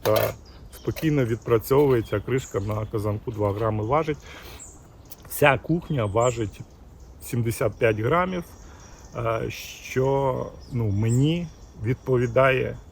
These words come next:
що мені відповідає. Лінк буде на цю кружку також, кому цікаво. Е, також йде ось така тримачка казанка,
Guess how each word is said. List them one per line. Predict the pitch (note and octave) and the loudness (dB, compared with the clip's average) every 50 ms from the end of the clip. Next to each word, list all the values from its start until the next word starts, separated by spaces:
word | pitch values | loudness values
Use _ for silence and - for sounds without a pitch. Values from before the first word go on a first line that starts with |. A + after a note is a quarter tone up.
| - - - - - - - - | -20 -20 -20 -20 -20 -20 -20 -20
що | - - B2 A2+ | -8 -4 -2 0
мені | A#2 A#2+ C3 D3 | 0 2 2 0
відповідає. | C#3 B2 A#2 - - A#2 A2+ A2 G#2+ G#2+ G2+ G#2 | 0 -2 -4 -6 -4 -2 -2 0 0 0 0 2
Лінк | B2+ D#3+ D#3 D3 | 2 2 2 2
буде | C3 B2+ D3+ C#3+ C#3 C3+ | 0 0 2 4 4 4
на | B2+ B2+ B2 B2 A#2+ A#2+ | 4 4 4 2 2 0
цю | A2+ - - A#2+ | -2 -4 -8 -8
кружку | - - C3+ B2+ - - - | -4 -4 -4 -4 -4 -6 -6
також, | - C3+ C3+ - - G3 F#3+ - - - - - - - - - - | -2 -2 -2 0 0 0 0 -2 -4 -12 -16 -18 -16 -16 -18 -10 -4
кому | - C#3 C#3 C#3 | -2 0 2 2
цікаво. | C3+ - C3+ C3 - C#3+ C3+ C3+ B2+ B2+ B2+ B2 - - - - - - - - | 0 -2 -4 -2 2 2 4 4 4 2 -2 -4 -6 -12 -20 -20 -20 -20 -16 -12
Е, | - A2 A2 A#2 - - - - - - - - - - - - | -10 -8 -6 -6 -6 -6 -8 -10 -12 -14 -18 -18 -18 -20 -12 -8
також | - A#2+ - - F#3 F3 - - | -6 -4 0 2 0 0 0 -2
йде | A#2+ A2 A2+ C#3+ D3+ - - | -2 2 4 4 4 2 2
ось | C3+ C#3 C3 | 2 0 0
така | - - B2+ A2 - - A#2+ A#2+ A#2 G#2+ G#2+ F2+ F#2 - - - - - - - - - - | 0 -4 -6 -6 -2 2 4 4 4 4 0 -4 -10 -12 -12 -12 -12 -12 -12 -14 -18 -10 -2
тримачка | - B2+ B2+ B2+ B2+ A#2 A2+ G#2+ - - - A2+ G#2 G2+ G2+ G#2 F#2 - - - - - - - - - - - - - - - - - - - - - - - - - - - - | 0 2 4 4 4 4 4 2 0 -4 -6 -4 -4 -4 -4 -8 -10 -12 -16 -16 -14 -14 -14 -14 -14 -16 -16 -16 -16 -16 -16 -16 -18 -20 -20 -18 -18 -18 -18 -18 -20 -20 -12 -6 -4
казанка, | A2+ G2 A#2 A#2 B2 - - E3+ F3+ | -2 0 0 0 0 0 0 -2 -2